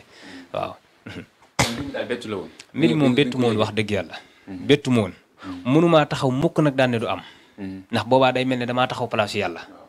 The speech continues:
Speaker 1: Te yàllaay dogal. Te man sama jëmmi bopp xaw ma woon ne ba xam dinaa fekk bis ba am déet.
Speaker 2: Mhm.
Speaker 1: Kon mënuma caa dogu.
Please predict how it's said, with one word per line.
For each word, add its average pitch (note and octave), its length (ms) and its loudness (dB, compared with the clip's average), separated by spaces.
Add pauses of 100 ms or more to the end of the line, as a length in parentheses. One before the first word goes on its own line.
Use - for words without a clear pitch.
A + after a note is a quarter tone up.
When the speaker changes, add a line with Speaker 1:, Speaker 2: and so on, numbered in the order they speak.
(100)
Speaker 1:
Te G#2 80 -6
yàllaay B2 340 2
dogal. G2 240 -2 (380)
Te A2+ 200 -4
man B2+ 200 4
sama C#3+ 220 2
jëmmi C3+ 260 2
bopp A#2+ 160 0
xaw F3+ 240 4
ma F3 60 -2 (100)
woon C#3+ 80 0
ne C3+ 80 -2
ba C3 80 -2
xam B2 140 -2
dinaa A#2+ 200 0
fekk A#2 220 -8
bis G#2+ 160 -6
ba G#2 100 -2
am G#2 120 0
déet. - 260 -10
Speaker 2:
Mhm. - 180 -18
Speaker 1:
Kon A#2 140 -2
mënuma A#2+ 260 0
caa G2 160 0
dogu. F2 220 -10